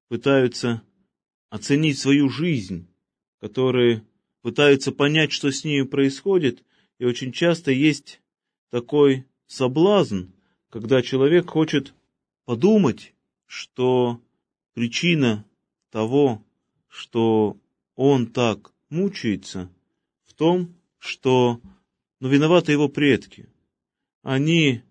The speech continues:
жили очень нехорошо, они жили скверно, и так называемое некое проклятие, оно давлеет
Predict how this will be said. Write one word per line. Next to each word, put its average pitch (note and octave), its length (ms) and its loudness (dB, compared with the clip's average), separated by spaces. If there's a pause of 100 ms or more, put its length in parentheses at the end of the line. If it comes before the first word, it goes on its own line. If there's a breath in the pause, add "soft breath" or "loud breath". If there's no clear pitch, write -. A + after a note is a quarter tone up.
(500)
жили B2+ 320 2
очень A#2+ 400 2
нехорошо, A#2+ 800 -4 (540)
они G#2 180 -2
жили G#2 300 -2
скверно, D3 720 -2 (680)
и A#2 420 0 (680)
так A#2+ 200 -8
называемое C#3 720 2
некое C#3 480 0
проклятие, C#3 840 -2 (460)
оно B2+ 300 0
давлеет C3+ 840 4